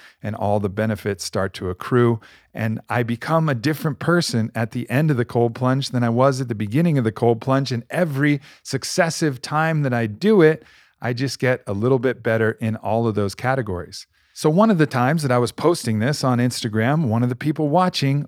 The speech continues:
was the cold plunge that makes the absolute most elegant and best cold plunge I've seen on the market. And I was busy diving into my converted chest freezer, and they were like, "Hey,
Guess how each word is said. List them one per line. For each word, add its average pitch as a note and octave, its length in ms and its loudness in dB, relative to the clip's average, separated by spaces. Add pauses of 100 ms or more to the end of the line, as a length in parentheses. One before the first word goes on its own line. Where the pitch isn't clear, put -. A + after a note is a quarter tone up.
was D3 480 0 (200)
the D3+ 280 -2
cold E3 460 0
plunge G2 540 -6 (120)
that C3+ 180 0
makes D3 380 0
the D3+ 240 -2
absolute D3+ 580 0
most B2+ 320 0 (140)
elegant D#3+ 580 2
and B2 220 0
best C3+ 280 0
cold C#3 280 2
plunge C#3 280 0
I've A#2+ 220 0
seen C#3 180 0
on B2+ 100 2
the B2+ 60 2
market. C#3 400 4 (200)
And C#3 100 -2
I C#3+ 220 2
was G3 200 6
busy D3+ 360 2
diving D3+ 580 0
into C#3+ 260 -2
my C#3 180 2
converted A#2 580 0
chest F3 280 0
freezer, A#2 400 0
and A2 120 0
they G#2+ 60 0
were G#2+ 100 0
like, G2 200 -2
"Hey, A2 340 -2